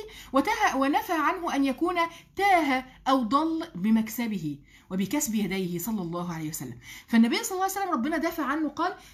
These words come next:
"ما ضل صاحبكم وما غوى وما ينطق عن الهوى". يعني إيه بقى ما ينطق عن الهوى؟ يعني إن ده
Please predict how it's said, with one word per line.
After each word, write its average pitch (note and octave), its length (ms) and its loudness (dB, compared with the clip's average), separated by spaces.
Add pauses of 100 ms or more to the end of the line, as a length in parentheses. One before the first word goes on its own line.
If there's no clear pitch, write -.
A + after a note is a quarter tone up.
(120)
"ما G3+ 220 0
ضل G#3+ 440 0
صاحبكم F#3 760 -2
وما F#3 300 0
غوى C#3+ 280 -8 (920)
وما F4+ 220 -2
ينطق A3 800 2
عن E3 220 -4
الهوى". C#3+ 400 -6 (760)
يعني G3 200 0
إيه B3 80 0
بقى A#3+ 160 2
ما A3 120 6
ينطق G#3+ 600 0 (160)
عن E3+ 220 -4
الهوى؟ D3+ 340 -6 (100)
يعني A#3 260 -2
إن B3 160 2
ده F4 120 -2